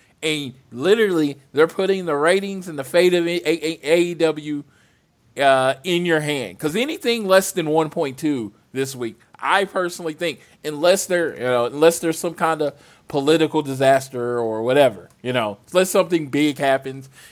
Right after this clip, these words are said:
and that draws eyes away from it. But right now, anything less than one point two is gonna be considered a disappointment to me.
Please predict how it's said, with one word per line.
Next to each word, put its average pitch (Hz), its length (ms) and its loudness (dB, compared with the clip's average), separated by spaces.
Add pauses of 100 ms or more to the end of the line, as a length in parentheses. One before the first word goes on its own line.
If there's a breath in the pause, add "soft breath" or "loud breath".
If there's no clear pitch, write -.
and 131 140 -2
that 131 220 2
draws 131 360 6
eyes 135 240 4
away 131 220 -2
from 147 280 -6
it. 151 140 -12 (280 soft breath)
But 147 120 0
right 214 260 2
now, 208 380 -2 (640)
anything 196 480 0
less 175 200 4
than 165 120 0
one 156 180 2
point 147 240 -2
two 147 220 -2
is 120 100 -6
gonna 127 220 -2
be 120 140 -4
considered 117 440 -2
a 110 80 0
disappointment 104 760 -2
to 104 120 -12
me. - 200 -20